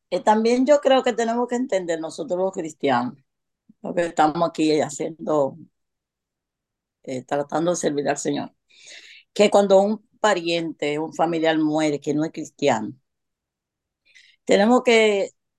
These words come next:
saber a-, asumir que la misericordia de Dios es de Él, Él es el que sabe cómo la usa, pero no confundirnos ni engañarnos, eh, de decir, "Ah, no, mi, mi mamá, mi papá no,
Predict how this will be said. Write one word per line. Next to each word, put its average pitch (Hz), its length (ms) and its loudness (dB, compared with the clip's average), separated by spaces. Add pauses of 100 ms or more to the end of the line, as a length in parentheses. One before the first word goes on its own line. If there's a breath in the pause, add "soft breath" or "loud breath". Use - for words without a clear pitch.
(500)
saber 185 540 0
a-, 196 200 0 (260)
asumir 196 600 -6 (440)
que 214 100 4
la 214 80 6
misericordia 220 640 2
de 247 140 4
Dios 208 240 2
es 170 60 -2
de 165 160 -2
Él, 220 100 -6
Él 190 60 -2
es 170 60 -6
el 170 60 -14
que 185 100 -10
sabe 175 260 -2
cómo 160 220 -6
la 143 160 -2
usa, - 460 -12 (800)
pero 226 220 6
no 233 160 4
confundirnos 240 640 4
ni 202 80 0
engañarnos, 165 720 0 (680)
eh, 196 260 -2
de 190 200 4
decir, 202 440 4
"Ah, 226 140 4
no, 240 180 4
mi, 170 440 -4 (520)
mi 185 160 -4
mamá, 185 520 4
mi 208 200 -4
papá 202 460 -4
no, 190 400 -2